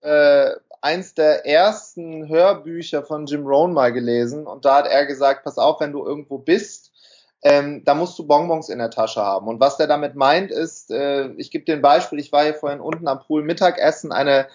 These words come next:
eine reizende Bedienung, ein Mann, eine Frau, die mich hier bedient haben mit einem Thai Curry, das war eins der besten, was ich jemals gesehen habe. Und dann kam die Rechnung.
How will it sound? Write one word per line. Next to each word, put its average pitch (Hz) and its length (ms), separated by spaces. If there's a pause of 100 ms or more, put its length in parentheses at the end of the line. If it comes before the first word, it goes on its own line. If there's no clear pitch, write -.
(240)
eine 131 360
reizende 180 720
Bedienung, 185 640
ein 147 160
Mann, 165 240
eine 143 240
Frau, 156 380
die 156 80
mich 151 160
hier 147 100
bedient 156 380
haben 156 160
mit 147 120
einem 135 120
Thai 170 260
Curry, 170 420
das 147 220
war 147 440 (280)
eins 160 240
der 156 120
besten, 190 580
was 165 160
ich 156 120
jemals 170 460
gesehen 160 400
habe. 190 240
Und 156 140
dann 151 100
kam 175 240
die 160 100
Rechnung. 196 580